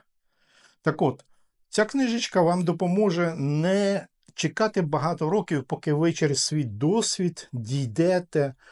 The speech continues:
до того правильного, е, скажімо, позиції органів мови,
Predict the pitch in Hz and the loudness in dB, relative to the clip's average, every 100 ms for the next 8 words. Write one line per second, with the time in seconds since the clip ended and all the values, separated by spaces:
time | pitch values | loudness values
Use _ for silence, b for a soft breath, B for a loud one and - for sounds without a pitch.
0 | b b 120 131 139 190 139 147 - 151 | b b -4 0 0 0 0 -2 -4 -2
1 | 170 175 151 135 135 117 135 131 131 123 | 2 4 2 0 -2 -2 2 2 2 -2
2 | b b b b b 156 131 127 123 110 | b b b b b -4 -2 -2 -2 -4
3 | - 156 131 131 - 147 104 127 190 175 | -4 -2 0 -2 0 0 2 0 0 0
4 | - 135 123 135 - 160 113 135 131 131 | -2 -2 -2 -4 -2 -2 0 0 2 2
5 | 143 160 190 151 131 131 | 0 0 0 2 2 0